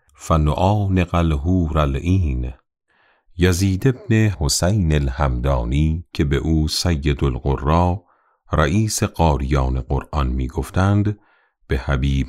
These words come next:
گفت: «ای برادر من، این ساعت ساعت خنده نیست.» حبیب گفت:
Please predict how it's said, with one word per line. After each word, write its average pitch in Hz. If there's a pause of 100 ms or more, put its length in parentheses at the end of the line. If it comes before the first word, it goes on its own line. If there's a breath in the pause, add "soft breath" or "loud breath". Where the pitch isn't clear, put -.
گفت: 87 (540)
«ای 76
برادر 82
من، 62 (680)
این 80
ساعت 90 (120)
ساعت 71
خنده 64
نیست.» 92 (920)
حبیب 113
گفت: 107